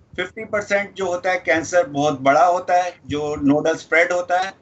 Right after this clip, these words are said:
और खाली बीस प्रतिशत cases में ही early stage में cancer आता है। और जब हम उनसे पूछते हैं कि इतने late क्यों आए आप और क्या reason रहा इतना late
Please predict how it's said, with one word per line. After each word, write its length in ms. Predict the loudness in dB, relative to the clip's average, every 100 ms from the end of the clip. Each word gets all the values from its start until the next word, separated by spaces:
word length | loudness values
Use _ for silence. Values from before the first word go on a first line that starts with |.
| _ -8
और 120 | -8
खाली 320 | -4 -2 -2
बीस 340 | -4 -6 -6 -4
प्रतिशत 460 | -6 -4 -4 -6 -4
cases 400 | -4 -4 -8 -4
में 80 | -4
ही 280 | -4 -8 -14 -18 -20 _
early 280 | 0 2 0
stage 300 | 0 0 0 -2
में 100 | -2
cancer 360 | -2 0 0
आता 280 | 0 -2 -6
है। 220 | -10 -14 -10
और 160 | -6
जब 80 | -2
हम 280 | -2 -2 -4
उनसे 220 | -4 -4
पूछते 440 | -4 -6 -6 0 2
हैं 200 | 2 -2
कि 100 | -8
इतने 240 | -6 -4
late 300 | 0 0 -2
क्यों 260 | -4 0 2
आए 180 | 4
आप 340 | 4 2 -2 _ _ _ -14 -2
और 220 | -2 -2
क्या 260 | 0 0
reason 320 | 2 -2 -6 -4
रहा 300 | 0 2 2
इतना 280 | -2 -4
late 300 | -4 -4 -6